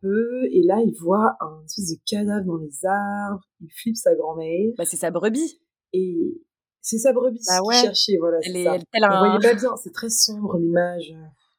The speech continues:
Speaker 1: C'est
Speaker 2: Ah oui,
Speaker 1: fatigant,
Speaker 2: bah, ça,
Speaker 1: ça aussi.
Speaker 2: c'est ambiance, euh, kebab, quoi. Elle est, genre, enfilée <laughs> sur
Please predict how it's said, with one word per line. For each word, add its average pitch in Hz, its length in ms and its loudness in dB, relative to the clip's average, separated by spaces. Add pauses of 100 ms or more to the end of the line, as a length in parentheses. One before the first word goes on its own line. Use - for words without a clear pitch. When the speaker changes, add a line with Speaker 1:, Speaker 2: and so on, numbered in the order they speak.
(180)
Speaker 1:
C'est - 200 -2
Speaker 2:
Ah 180 80 2
oui, 220 100 -2
Speaker 1:
fatigant, 190 120 0
Speaker 2:
bah, 170 100 2
ça, 190 140 -2
Speaker 1:
ça - 60 -6
aussi. 180 200 0
Speaker 2:
c'est 160 60 0
ambiance, 185 460 -2
euh, 175 160 4 (120)
kebab, 233 460 6
quoi. 226 220 0
Elle 190 180 0
est, 185 120 -4
genre, 165 300 -6
enfilée 247 520 0
<laughs> - 0 -
sur 233 280 4